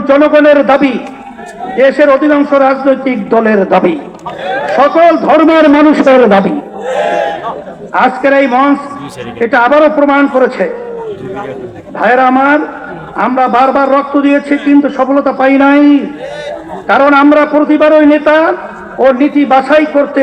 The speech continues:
ভুল করেছি। আমরা চুয়ান্ন বছরে অনেক দলকে দেশ শাসন করতে দেখেছি,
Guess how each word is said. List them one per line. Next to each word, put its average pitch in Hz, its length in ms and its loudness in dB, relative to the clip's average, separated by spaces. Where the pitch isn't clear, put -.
ভুল 247 360 2
করেছি। 196 400 0
আমরা 277 300 2
চুয়ান্ন 302 400 2
বছরে 311 400 2
অনেক 311 260 2
দলকে 311 340 0
দেশ 302 280 0
শাসন 294 320 0
করতে 311 360 2
দেখেছি, 294 360 0